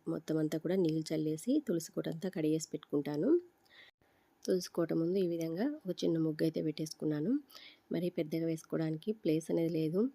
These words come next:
చూసారు కదా గల్లీ ఎంత చిన్నగా ఉందో. తర్వాత దీపం పెట్టుకోవడానికి ఇక్కడైతే బియ్యం పిండితోటి, అదేవిధంగా కొద్దిగా కుంకుమతోటి అయితే బొట్లు అనేది పెట్టుకుంటున్నాను. బియ్యం పిండితోటే ముగ్గులు వేసుకుంటానండి తులసమ్మ దగ్గర. గుమ్మం దగ్గర మాత్రం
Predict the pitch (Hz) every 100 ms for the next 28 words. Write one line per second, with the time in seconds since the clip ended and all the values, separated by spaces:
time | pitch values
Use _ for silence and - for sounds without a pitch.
0 | _ - 147 160 160 - 160 220 175 165
1 | 170 165 156 - 160 156 156 156 170 277
2 | 285 _ - - - _ 208 190 175 175
3 | 233 269 - 175 180 175 170 170 - 160
4 | 160 160 156 156 156 180 262 277 _ _
5 | - 170 175 165 - 160 - 160 226 254
6 | 175 165 160 160 156 156 233 330 330 -
7 | 190 165 165 160 165 156 165 156 156 156
8 | 156 247 277 - - - 170 160 170 156
9 | 180 180 147 - 156 156 151 151 151 269
10 | 330 _ _ _ _ _ _ _ _ -
11 | - - - - - 170 170 - 175 175
12 | 170 196 170 170 165 - - 160 156 175
13 | 226 165 - 160 156 151 180 294 - -
14 | 185 175 165 180 175 170 170 160 233